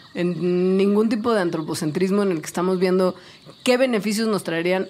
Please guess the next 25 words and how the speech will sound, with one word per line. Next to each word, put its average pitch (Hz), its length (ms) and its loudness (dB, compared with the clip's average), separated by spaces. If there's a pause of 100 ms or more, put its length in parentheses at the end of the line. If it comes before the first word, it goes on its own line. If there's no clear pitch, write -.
a 180 120 0
nosotros 202 480 0
los 185 100 -2
seres 190 240 -2
humanos, 175 340 0
los 160 160 -6
animales 160 380 -2
que 156 80 -10
podríamos 160 440 -4
traer 151 360 -4
de 156 440 -4
vuelta 185 520 0 (540)
de 151 140 -4
la 147 100 -2
extinción, 208 500 0
como 151 240 -2
los 156 140 -2
dinosaurios. 180 500 0 (220)
Estamos 349 240 0
pensando 294 580 4
al 202 140 2
planeta. 196 500 -2 (400)
¿Al 185 100 -4
planeta 247 380 2 (140)
qué 311 400 0